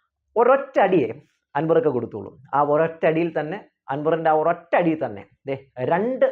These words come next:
മോങ്ങലുകൾ, രണ്ട് വ്യത്യസ്തമായ മോങ്ങലുകളാണെങ്കിലും ആശയം കൊണ്ടും അന്തർധാര കൊണ്ടും ഏകദേശം ഒരുപോലെയാണ്. രണ്ടുപേരും ഒരുമിച്ച് കിടന്ന് മോങ്ങുകയാണ്. ഈ മോങ്ങൽ കാണാൻ ഒരു പ്രത്യേക രസമുണ്ട്, വേറൊന്നും കൊണ്ടല്ല.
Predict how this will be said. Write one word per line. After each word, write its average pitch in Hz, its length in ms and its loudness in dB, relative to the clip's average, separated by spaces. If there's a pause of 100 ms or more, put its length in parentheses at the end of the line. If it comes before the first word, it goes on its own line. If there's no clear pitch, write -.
(140)
മോങ്ങലുകൾ, 139 560 -4
രണ്ട് 180 200 -2
വ്യത്യസ്തമായ 220 580 -2
മോങ്ങലുകളാണെങ്കിലും 196 760 -2 (340)
ആശയം 214 440 2
കൊണ്ടും 254 260 2
അന്തർധാര 214 420 4
കൊണ്ടും 196 340 0
ഏകദേശം 165 380 -2
ഒരുപോലെയാണ്. 151 540 -2 (420)
രണ്ടുപേരും 165 500 2
ഒരുമിച്ച് 160 400 -6
കിടന്ന് 139 320 -4
മോങ്ങുകയാണ്. 120 380 -8 (100)
ഈ 135 60 -10
മോങ്ങൽ 135 340 -4
കാണാൻ 160 260 -2
ഒരു 160 100 -4
പ്രത്യേക 151 280 -4
രസമുണ്ട്, 127 340 -4
വേറൊന്നും 147 400 -2
കൊണ്ടല്ല. 131 260 -4